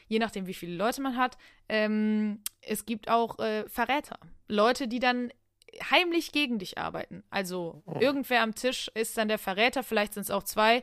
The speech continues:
Speaker 1: Ähm, diese, diese Social Deduction Games können, äh, auch anstrengend sein,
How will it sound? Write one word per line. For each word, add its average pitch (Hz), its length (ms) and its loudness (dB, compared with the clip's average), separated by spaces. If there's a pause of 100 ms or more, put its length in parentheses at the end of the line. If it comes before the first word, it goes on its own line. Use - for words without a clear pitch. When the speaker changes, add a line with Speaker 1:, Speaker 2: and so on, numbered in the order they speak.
(460)
Speaker 1:
Ähm, 202 720 -2 (260)
diese, 208 280 -2
diese 196 560 -8
Social 220 500 -2
Deduction 208 560 -4
Games 196 560 -2 (560)
können, 302 760 2 (360)
äh, 311 80 4
auch 277 140 4
anstrengend 302 600 4
sein, 311 340 4